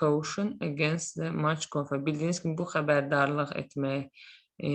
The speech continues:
və s. bu mənalarda işlənir. E, və dördüncü elə on dördüncü testdə həmin sözü soruşur. Care taken to avoid danger or mistake.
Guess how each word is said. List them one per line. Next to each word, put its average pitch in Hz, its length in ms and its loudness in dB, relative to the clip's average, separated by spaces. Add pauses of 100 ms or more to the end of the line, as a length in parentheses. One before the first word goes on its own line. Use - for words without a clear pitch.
(560)
və 139 120 0
s. 139 420 0
bu 143 180 0
mənalarda 135 640 2
işlənir. 143 640 2 (680)
E, - 60 4 (220)
və 160 360 8
dördüncü 180 600 8
elə 160 320 6
on 165 160 4
dördüncü 165 480 2
testdə 156 240 0
həmin 147 260 4
sözü 147 340 2
soruşur. 151 640 4 (380)
Care 190 340 8
taken 180 440 4
to 165 180 -2
avoid 160 560 4
danger 156 480 6
or 147 180 4
mistake. 160 760 4